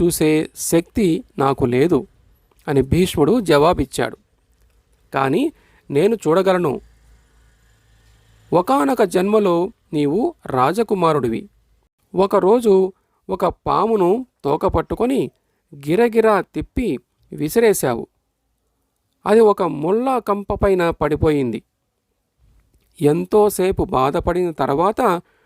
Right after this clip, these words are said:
అది చనిపోయింది. దాని ఫలితంగానే నువ్విప్పుడీ అంపశయ్యపై తనువు చాలించబోతున్నావు" అని కృష్ణుడు చెప్పాడు. ఒకవేళ భీష్ముడు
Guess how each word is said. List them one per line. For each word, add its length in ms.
అది 220
చనిపోయింది. 720
దాని 360
ఫలితంగానే 1000
నువ్విప్పుడీ 560
అంపశయ్యపై 920
తనువు 280
చాలించబోతున్నావు" 1400
అని 340
కృష్ణుడు 560
చెప్పాడు. 380
ఒకవేళ 440
భీష్ముడు 800